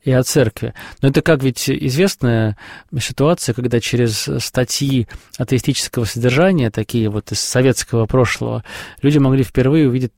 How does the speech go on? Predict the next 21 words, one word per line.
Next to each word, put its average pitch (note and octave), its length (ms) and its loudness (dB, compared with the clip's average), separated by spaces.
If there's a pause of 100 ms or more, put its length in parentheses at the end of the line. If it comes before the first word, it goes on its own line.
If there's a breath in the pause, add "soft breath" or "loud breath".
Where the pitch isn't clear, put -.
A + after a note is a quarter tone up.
цитату D#3 380 0
из G#2 100 0
Евангелия G#2+ 840 0 (380 loud breath)
и A2 60 -8
так A2+ 200 0
далее, G#2 360 2
как - 200 -4
рассказывают B2+ 540 0
про G#2+ 80 -4
человека, B2+ 400 -2
который A2+ 420 -2 (560 loud breath)
из, A2 380 -2
э, B2 60 2
э, A2+ 840 2
разных B2 440 2
статей, A2 600 0 (440 loud breath)
вот A#2 220 -4
таких - 520 -2
именно A2 260 0
советских A#2+ 580 -2
атеистических, - 1040 -4